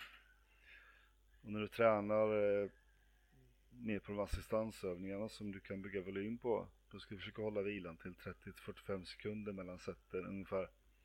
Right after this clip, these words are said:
För att då har du, då har du maximal stress och ihållande ansträngning på muskeln, vilket får volymen att öka. Och när du kör tyngre övningar, då kan du vila upp till nittio sekunder.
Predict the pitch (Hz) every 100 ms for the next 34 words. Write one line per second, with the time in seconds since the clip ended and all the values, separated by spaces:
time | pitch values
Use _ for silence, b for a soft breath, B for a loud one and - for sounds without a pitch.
0 | B B B B B B B - 104 -
1 | 110 104 107 101 98 95 - 107 101 104
2 | 95 - 98 87 87 - 104 95 - -
3 | 107 107 90 90 87 92 90 92 101 -
4 | 92 90 - 107 98 - 95 92 92 -
5 | - 98 110 - 104 95 101 95 90 92
6 | 98 98 - 90 - _ _ _ _ b
7 | b b b b b b b _ _ 147
8 | - _ - 104 101 101 - 104 - 110
9 | 104 107 110 104 95 95 - 101 98 98
10 | 95 90 - 95 95 - - 95 - 101
11 | 107 107 98